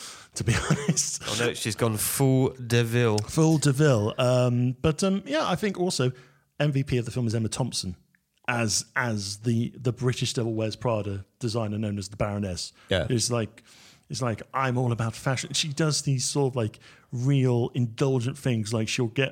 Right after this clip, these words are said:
Speaker 1: a review from la-, last year's fashion show. She'll gather all her staff and she goes, "I'm going to read you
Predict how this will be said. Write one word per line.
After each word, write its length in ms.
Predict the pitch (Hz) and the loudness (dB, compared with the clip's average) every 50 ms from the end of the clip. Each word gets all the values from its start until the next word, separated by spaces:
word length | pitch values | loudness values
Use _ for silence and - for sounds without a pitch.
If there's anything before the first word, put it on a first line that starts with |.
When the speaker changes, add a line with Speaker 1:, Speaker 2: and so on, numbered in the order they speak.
| - | 0
Speaker 1:
a 60 | 131 120 | 0 0
review 560 | 117 117 113 110 101 117 123 127 123 117 113 | 2 2 0 0 0 0 2 4 4 2 2
from 220 | - - 120 113 113 | 0 -2 -2 -2 0
la-, 200 | 120 123 - 120 | -2 -2 -2 -2
last 360 | 123 127 131 120 - - - | 0 0 0 0 -2 -4 -4
year's 120 | 120 - | -4 -4
fashion 380 | - - 135 127 - - 117 107 | -2 -4 -4 -4 -2 -2 -2 -2
show. 380 | 101 - 107 95 90 90 90 - - - - - | 0 -2 -2 -2 -4 -6 -8 -12 -16 -20 -12 -6
She'll 120 | - 131 | -6 -4
gather 300 | - - 143 135 123 139 | 0 0 0 2 2 0
all 180 | 143 127 135 127 | 0 0 0 0
her 120 | 127 120 - | 0 0 -2
staff 520 | - - - 127 113 110 104 92 - - - - - _ _ | -2 -2 -2 0 0 0 -2 -4 -8 -14 -20 -20 -20 _ _
and 120 | 151 120 | -6 -4
she 80 | - 120 | -2 -2
goes, 200 | 113 120 107 - - - | -2 -2 -2 -4 -6 -6
"I'm 180 | 143 165 175 165 | -4 -4 -4 -4
going 160 | 175 185 185 156 | -4 -4 -4 -4
to 60 | 165 | -4
read 280 | 156 156 196 214 202 175 | -4 -2 -2 -2 0 -2
you 240 | 131 120 120 123 | -2 -4 -4 -6